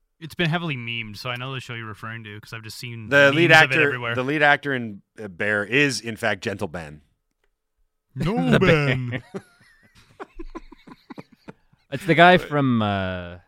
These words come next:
Speaker 3: Shameless. That's why I recognize him. Jeremy White.
Speaker 2: Jeremy, Jeremy Allen White.
Speaker 3: Yeah.
Speaker 2: There you go. Yeah. So there you go. There's your, uh, pop culture foray from the Halford and Bruff Show on Sportsnet
Speaker 3: You got, like, a
Speaker 2: six fifty.
Speaker 3: week's worth out there in one little segment. There you
Speaker 2: Yeah.
Speaker 3: go.
Speaker 2: That's good. Okay. Uh, wow, we're right up against it for time.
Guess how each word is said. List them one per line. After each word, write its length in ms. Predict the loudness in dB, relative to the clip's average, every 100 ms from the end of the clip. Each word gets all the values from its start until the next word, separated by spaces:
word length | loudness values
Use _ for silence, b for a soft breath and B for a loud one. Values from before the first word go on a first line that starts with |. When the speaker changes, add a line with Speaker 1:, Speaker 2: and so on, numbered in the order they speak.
| _
Speaker 3:
Shameless. 480 | -8 -8 -8 -16 _ _ _ _
That's 180 | -12 -8
why 80 | -8
I 40 |
recognize 300 | -10 -12 -20
him. 120 | -16 -2
Jeremy 400 | 2 6 6 4
White. 80 |
Speaker 2:
Jeremy, 280 | 2 0 -2
Jeremy 280 | -8 -8 -4
Allen 240 | -4 -4 -8
White. 160 | -12
Speaker 3:
Yeah. 100 | -14 -16
Speaker 2:
There 140 | -16 -16
you 60 |
go. 120 | -16 -16
Yeah. 200 | -16 -14
So 160 | -2 8
there 180 | 8
you 80 | 10
go. 320 | 8 6 4 _
There's 400 | -4 -2 -2 -4
your, 220 | -4 -2
uh, 260 | 0 0 -4 _
pop 240 | -8 -8
culture 320 | -10 -12 -12
foray 520 | -14 -8 -4 -4 -6 -10 _ _ _ _
from 140 | -14 -10
the 60 |
Halford 260 | -6 -6 -8
and 80 | -10
Bruff 160 | -10
Show 140 | -10 -14
on 80 | -12
Sportsnet 280 | -14 -12
Speaker 3:
You 40 | -6
got, 80 | -2
like, 80 | 2
a 40 |
Speaker 2:
six 40 |
fifty. 40 | 4
Speaker 3:
week's 220 | 4 4
worth 240 | 2 4
out 180 | 4 2
there 180 | 0 0
in 120 | 0
one 360 | 0 2 2 0
little 160 | -2 -4
segment. 460 | -6 -8 -10 -12
There 120 | -6 -4
you 60 | -2
Speaker 2:
Yeah. 120 | -4
Speaker 3:
go. 160 | -8 -14 _ -20
Speaker 2:
That's 180 | -20 -16
good. 280 | -16 -16 _ -10
Okay. 340 | 0 2 2 4
Uh, 240 | 2 2
wow, 260 | -4 -4 -4
we're 140 | -6
right 160 | -6 -6
up 100 | -8
against 280 | -12 -12
it 100 | -18
for 100 | -20
time. 420 | -16 -12 -12 -14